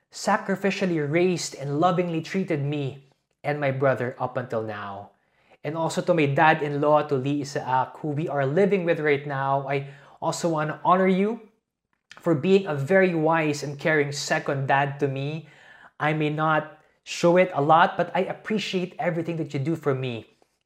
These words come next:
and the family. And it's something that I will model to my kids as they grow up as well. So speaking of being a model and, you know, the father's role of bringing up children to righteous ways, you know, a big honor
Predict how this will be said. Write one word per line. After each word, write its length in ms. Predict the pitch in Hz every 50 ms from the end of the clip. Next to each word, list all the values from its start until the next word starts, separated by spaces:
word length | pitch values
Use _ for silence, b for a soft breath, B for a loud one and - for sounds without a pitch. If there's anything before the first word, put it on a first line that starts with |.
| -
and 180 | 131 135 131 135
the 60 | 127
family. 580 | - - 120 117 113 113 110 107 104 104 113 -
And 100 | 143 143
it's 320 | 156 147 147 - - - b b b b b b b b b b
something 340 | - - - 190 - 185
that 140 | 170 160 - -
I 180 | - 156 175 180
will 180 | 160 165 156
model 480 | 156 151 143 160 170 160 175 165 156 147
to 100 | 147 147
my 140 | 143 139 135
kids 500 | 139 - 143 131 123 120 110 - - - - -
as 180 | 139 135 139 -
they 120 | 135 123
grow 260 | 120 - 139 127 131 127
up 220 | 117 113 - -
as 220 | 110 - - -
well. 340 | 117 107 101 101 101 107 - _ _ _ _ _ _ _ _ _ _ b b b b b b
So 160 | b - 185
speaking 480 | 185 - - - - 233 240 202 240 220
of 180 | 202 - - 156
being 240 | 196 202 196 202 190 175
a 100 | 170 170
model 880 | 165 160 156 175 170 170 170 165 180 180 180 180 190 202 208 - - - _ _ _ _ _ _ B B B B 135 B _ -
and, 320 | 165 165 160 156 156 151 143 160 156
you 60 | 156
know, 120 | 151 151 151
the 120 | 143 147
father's 720 | - - - 196 180 180 190 190 190 185 175 - - - 151
role 320 | 160 165 170 175 180 175
of 140 | 170 - -
bringing 360 | 151 147 165 156 156 160 160
up 180 | 160 147 - -
children 360 | - - 180 165 156 170 160 160
to 100 | 151 139
righteous 500 | 135 156 151 156 151 - 151 - - 143
ways, 540 | 147 143 143 143 151 147 - - - - b b b b b b b b b b b
you 80 | 160
know, 120 | 175 202 - -
a 80 | 175
big 400 | 156 139 139 240 247 214 190 - -
honor 560 | - 180 202 196 185 165 135 110 - - -